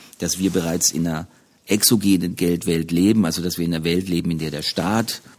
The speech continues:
bestimmt, wie hoch die Geldmenge ist,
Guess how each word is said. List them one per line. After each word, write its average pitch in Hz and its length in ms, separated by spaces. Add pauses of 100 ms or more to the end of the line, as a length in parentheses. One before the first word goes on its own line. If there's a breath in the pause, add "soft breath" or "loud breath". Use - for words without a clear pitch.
(100)
bestimmt, - 840
wie 82 160
hoch 85 180
die 82 140
Geldmenge 85 500
ist, - 220